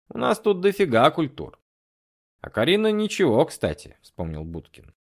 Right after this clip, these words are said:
«Очень даже ничего, но ты, Вася, слишком русский для многоженства. А вот у меня дедушка татарин, и я, по идее». «Да кого вы слушаете, мужики?» взмолился Шапа.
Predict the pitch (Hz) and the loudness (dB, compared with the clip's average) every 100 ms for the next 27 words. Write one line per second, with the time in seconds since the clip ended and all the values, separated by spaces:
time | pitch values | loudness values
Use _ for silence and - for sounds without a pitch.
0 | _ - 170 202 196 123 110 110 87 90 | _ 0 4 4 2 -2 4 4 4 -4
1 | 85 - 85 82 98 147 151 127 143 139 | -8 -8 -6 -6 -6 -2 0 4 2 2
2 | 135 110 131 147 - 131 113 170 202 - | -6 -2 -2 -2 -2 0 2 2 0 -6
3 | 104 104 98 92 107 98 80 - - 73 | -6 -4 -4 0 0 -2 -6 -10 -18 -8
4 | 95 151 220 240 208 240 226 156 73 82 | -2 -2 0 -2 0 2 2 0 -4 -8
5 | 131 165 - - 76 - 78 107 143 139 | -6 -6 -8 -8 -10 -8 -8 -4 -4 -6
6 | _ _ - 78 92 185 240 220 175 196 | _ _ -10 -4 -2 -2 -2 -6 0 0
7 | 220 202 196 - - _ _ _ _ _ | 2 2 0 -6 -14 _ _ _ _ _
8 | _ 73 104 120 143 151 175 170 165 - | _ -8 -4 -2 0 4 4 4 2 0
9 | 185 190 - 110 107 117 113 110 156 - | 4 4 4 -2 0 -2 0 0 -2 0
10 | 131 - 73 - 90 104 78 - - - | -2 -2 -14 -8 -4 -4 -6 -10 -16 -16
11 | - _ | -18 _